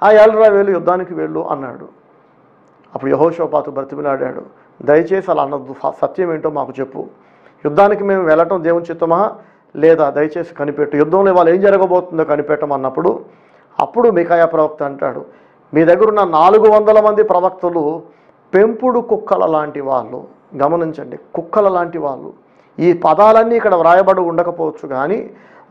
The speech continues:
ఇంట్లో పెంచుకునే ఒక కుక్క తన యజమానిని సంతోషపెట్టడానికి ప్రయత్నించినట్లుగా,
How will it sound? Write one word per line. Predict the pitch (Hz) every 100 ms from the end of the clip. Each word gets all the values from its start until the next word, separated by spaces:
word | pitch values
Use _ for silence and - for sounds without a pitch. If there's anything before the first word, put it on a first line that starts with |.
| - -
ఇంట్లో | 196 233 262
పెంచుకునే | 254 240 214 226 240
ఒక | 226 190 196
కుక్క | 208 208 269 180 190 - - _ -
తన | 185
యజమానిని | 185 170 233 240 247 247
సంతోషపెట్టడానికి | 220 214 226 220 202 208 196 190 185
ప్రయత్నించినట్లుగా, | 170 165 170 180 180 165 151 151 151 135 127